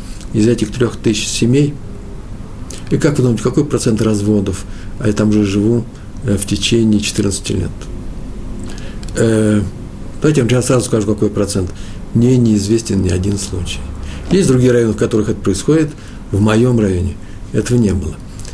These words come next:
Не особый, может быть, район, но всё-таки, скажите, статистика неплохая. Что такое есть, существует в Торе, что не позволяет,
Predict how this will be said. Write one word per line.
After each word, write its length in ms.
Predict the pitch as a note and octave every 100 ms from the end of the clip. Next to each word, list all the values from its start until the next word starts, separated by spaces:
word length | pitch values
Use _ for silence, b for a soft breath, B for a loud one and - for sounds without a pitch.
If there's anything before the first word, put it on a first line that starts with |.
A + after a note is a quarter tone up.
| B B3
Не 60 |
особый, 360 | G3 - B2+ A#2+
может 220 | A#2+ A#2+
быть, 140 | B2 D3
район, 380 | D#3+ F#3 B2 - B B -
но 60 |
всё-таки, 420 | - B2+ C3 A#2+ -
скажите, 360 | - D3+ D3
статистика 460 | - A#2+ A#2+ - B2+
неплохая. 500 | G#2+ G#2+ - F#2+ F#2 B B B
Что 280 | - - G#3+
такое 540 | G#3+ D#3 D3 D3+ B2+
есть, 460 | A2+ A2+ B2 A#2+ -
существует 580 | A#2 - - A#2+ A2 G#2
в 140 | -
Торе, 320 | - E3 C3 G#2+ B B B
что 220 | - C3+
не 120 | A#2+
позволяет, 540 | G#2+ G#2+ G#2 G#2 A2